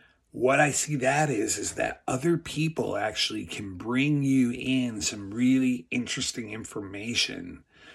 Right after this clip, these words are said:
that you may need to help resolve some of the riddles and puzzles and confusion that's in your life right now. So, like, you know, different people, usually, like, family, friends, people like that,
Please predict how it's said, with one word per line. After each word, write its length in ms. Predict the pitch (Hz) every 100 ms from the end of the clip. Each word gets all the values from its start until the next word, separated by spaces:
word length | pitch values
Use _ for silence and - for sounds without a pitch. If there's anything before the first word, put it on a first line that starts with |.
| - -
that 280 | 101 - 123
you 80 |
may 260 | 120 120 110
need 380 | 117 131 131 90
to 60 |
help 380 | - - 120 -
resolve 640 | 110 98 - 113 127 104 -
some 280 | - 113
of 80 | 101
the 100 | 104
riddles 760 | 95 110 120 - 87 - - -
and 280 | 92 92 -
puzzles 680 | - 131 120 104 - - -
and 160 | 123
confusion 1000 | - - - 135 135 143 - - - - - - - - -
that's 240 | - -
in 120 | 131
your 160 | 117 104
life 440 | 101 113 113 -
right 200 | 98 - -
now. 280 | 76 62 -
So, 180 | - 127
like, 320 | 98 82 -
you 80 | 104
know, 160 | 95
different 500 | 90 135 - 139 123
people, 520 | - 139 127 120 113 - - -
usually, 340 | 123 120 120
like, 220 | 104 95 -
family, 760 | - 135 135 131 131 127 127
friends, 760 | 123 - 131 123 123 120 120 -
people 300 | 131 135 123
like 240 | 117 -
that, 500 | 139 131 113 104 -